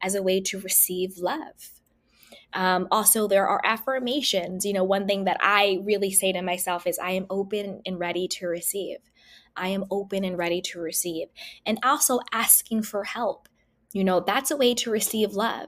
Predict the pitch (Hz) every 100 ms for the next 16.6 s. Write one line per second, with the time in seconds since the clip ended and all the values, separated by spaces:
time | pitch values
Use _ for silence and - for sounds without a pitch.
0 | - 196 - 214 196 196 - 233 202 -
1 | 196 190 185 190 175 - _ 190 170 190
2 | - 277 254 - - - - - 202 190
3 | 196 190 190 185 185 190 - 180 185 -
4 | 226 269 - 214 196 185 170 175 196 202
5 | 185 175 175 185 180 175 - 196 - 240
6 | 214 196 190 - - - 180 185 190 240
7 | 220 190 - 170 - 180 175 - 220 190
8 | 175 160 - 180 180 - 247 240 220 -
9 | 180 175 - - - - - - 202 220
10 | 240 233 226 214 - 202 - 208 240 220
11 | 208 - - _ 220 220 220 381 523 -
12 | - _ - - 214 220 226 226 254 247
13 | 277 240 190 175 - 196 202 202 220 220
14 | 208 208 214 - 214 208 208 220 220 220
15 | 220 233 233 240 226 220 - 226 233 240
16 | 240 240 285 233 196